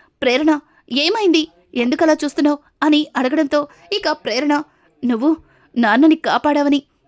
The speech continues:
నాకెందుకు చెప్పలేదు? నీ వల్లే నాన్న ఈరోజు ప్రాణాలతో బ్రతుకున్నారు" అని చెప్పి ఇక ప్రేరణ అయితే సిద్ధుతో మాట్లాడుతూ ఉంటే ఒక్కసారిగా సిద్ధు ప్రేరణని చూస్తూ, "హలో ప్రేరణ, ఏమైంది? నేను మీ నాన్నగారిని కాపాడమేంటి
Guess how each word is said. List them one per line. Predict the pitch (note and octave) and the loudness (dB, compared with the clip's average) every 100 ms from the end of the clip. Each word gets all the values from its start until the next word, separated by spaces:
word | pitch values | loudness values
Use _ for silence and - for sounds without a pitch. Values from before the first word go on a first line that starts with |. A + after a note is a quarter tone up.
| - | -4
నాకెందుకు | C4+ - G3 C4 D#4+ E4 | -4 -2 -2 -2 -2 -4
చెప్పలేదు? | - D4 C#4 D#4 - _ _ _ _ _ _ _ _ _ | 0 0 0 -2 -6 _ _ _ _ _ _ _ _ _
నీ | A#3+ A3+ A#3+ | -2 0 2
వల్లే | C#4+ B3 D#4 E4+ _ _ _ _ _ _ _ - | 2 2 0 -2 _ _ _ _ _ _ _ -2
నాన్న | B3 A3 D4 | 0 2 4
ఈరోజు | D4 B3 A#3+ C#4+ - _ _ - | 4 2 0 -4 -8 _ _ -2
ప్రాణాలతో | F#4 F#4+ A4 D#4 | 0 0 -2 -2
బ్రతుకున్నారు" | D4 A3 A#3+ D#4 D4+ D4 D4 _ - | -2 -2 -2 0 2 0 -4 _ -6
అని | C#4+ D#4 | -4 -2
చెప్పి | D4 C#4+ D4 _ _ G4+ | -2 -2 -4 _ _ -6
ఇక | F#4+ | -2
ప్రేరణ | C#4+ - G#3+ C#4+ | -2 -2 -4 0
అయితే | D4+ C#4+ F#3 - _ - | -2 -2 -4 -8 _ -6
సిద్ధుతో | - D#4 A#4+ G4+ | 0 2 2 2
మాట్లాడుతూ | F4 B3+ C#4+ D#4 D#4 | 2 0 -2 -2 -2
ఉంటే | C#4+ D4 - _ - | -2 -4 -6 _ -4
ఒక్కసారిగా | C4+ A4+ - B3 D#4 | -2 0 0 0 -2
సిద్ధు | C#4+ G#3+ D4+ - _ - | -2 -4 -4 -6 _ -6
ప్రేరణని | D#4+ G#4+ G#4 E4 D#4+ | -2 0 0 0 -2
చూస్తూ, | C#4+ - D4+ - _ _ | -6 -4 -6 -8 _ _
"హలో | - C4+ | -2 0
ప్రేరణ, | D4 - - C#4+ D#4 - _ _ - | 0 -2 -2 0 0 -2 _ _ -8
ఏమైంది? | A3+ C4+ D#4 E4 D4 D4+ _ _ _ | -2 0 2 2 2 -4 _ _ _
నేను | A#3 B3+ E4 | -2 2 4
మీ | D4 | 2
నాన్నగారిని | A#3 G#3 D4+ F4 D#4+ | 2 -2 0 0 0
కాపాడమేంటి | C4+ C4+ D4+ D4+ D#4 D4+ | 0 0 0 0 0 0